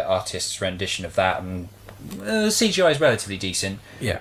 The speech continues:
Speaker 1: Um, but just bear in mind that it doesn't look anything like a great white, even though its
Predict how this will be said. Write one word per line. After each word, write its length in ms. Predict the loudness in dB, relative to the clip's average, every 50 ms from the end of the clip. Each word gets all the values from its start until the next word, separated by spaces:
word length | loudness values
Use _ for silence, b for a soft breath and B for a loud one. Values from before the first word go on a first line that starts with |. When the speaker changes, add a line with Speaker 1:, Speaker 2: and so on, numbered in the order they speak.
| -6 -4
Speaker 1:
Um, 440 | 2 4 4 6 6 4 4 2 0
but 440 | -4 0 4 4 4 4 4 0 -2
just 180 | -2 -2 0 2
bear 180 | 2 4 4 4
in 80 | 4
mind 300 | 4 4 4 4 4 4
that 140 | 4 2 2
it 100 | 2 2
doesn't 260 | 2 2 2 2 0
look 380 | -2 -4 -4 -4 -8 -18 -18 -6 -2
anything 720 | 2 2 4 4 2 2 2 0 2 2 0 -2 0 0
like 540 | 2 2 2 2 0 -4 -10 -16 -16 -16 -20 -20 _ -8
a 140 | -6 -4
great 260 | 0 0 0 0 0 0
white, 320 | 2 2 4 2 2 0
even 300 | -2 -2 -2 -2 -2 2
though 220 | 4 4 6 4 4
its 480 | 2 0 -2 0 0 0 -2 -4 -6